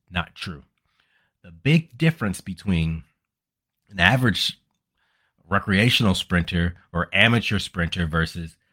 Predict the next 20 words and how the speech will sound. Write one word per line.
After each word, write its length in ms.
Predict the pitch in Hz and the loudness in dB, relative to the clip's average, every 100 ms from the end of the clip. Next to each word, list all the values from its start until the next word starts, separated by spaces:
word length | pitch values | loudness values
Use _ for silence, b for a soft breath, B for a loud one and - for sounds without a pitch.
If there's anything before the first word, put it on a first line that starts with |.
| _ _ | _ _
the, 100 | 85 | -8
the 220 | 82 87 - _ | -4 -6 -8 _
top 300 | - 117 - | 0 0 0
elite 280 | 98 107 87 | -2 0 0
level 240 | 92 85 | -2 -2
sprinters 600 | - 156 175 110 95 - - _ _ - | -4 0 0 0 -6 -6 -20 _ _ -2
is 360 | 95 87 82 | 0 0 -2
their 160 | 82 78 | -6 -6
force 460 | - - 98 98 | -8 -4 -2 -2
production. 580 | - 87 69 - - 73 _ _ _ _ _ _ _ _ _ _ | -6 -14 -12 -12 -14 -20 _ _ _ _ _ _ _ _ _ _
And 160 | 95 104 | 2 4
you 60 | 131 | 6
can 120 | 156 | 6
relate 360 | 131 120 120 | 6 4 2
that 200 | 110 104 | 2 0
to 180 | - 104 | 0 -2
you 340 | 87 95 107 - | 0 2 2 0
completing 500 | - 92 101 90 82 | -10 -8 -2 0 -2
a 40 | |
task, 560 | - 110 107 101 - | -4 -4 -4 -4 -10